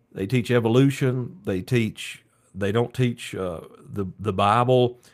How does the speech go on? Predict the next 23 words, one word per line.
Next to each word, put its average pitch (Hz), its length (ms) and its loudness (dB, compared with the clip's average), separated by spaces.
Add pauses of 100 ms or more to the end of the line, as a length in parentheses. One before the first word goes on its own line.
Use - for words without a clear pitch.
and 104 160 -4
creationism 123 920 0
and 101 120 -6
so 123 220 2
forth 123 480 2
and 92 180 -2 (420)
dismiss 123 720 2
totally 123 440 4
those 120 280 2
things. 120 320 -2
That 147 180 0
will 143 100 2
not 139 260 0
be 117 180 0
part 117 480 2 (440)
of 117 180 0
the - 140 -2
educational 120 1200 0 (440)
part 101 480 2 (280)
of 104 380 0
the 107 80 0
millennial 110 480 0
reign. 120 400 2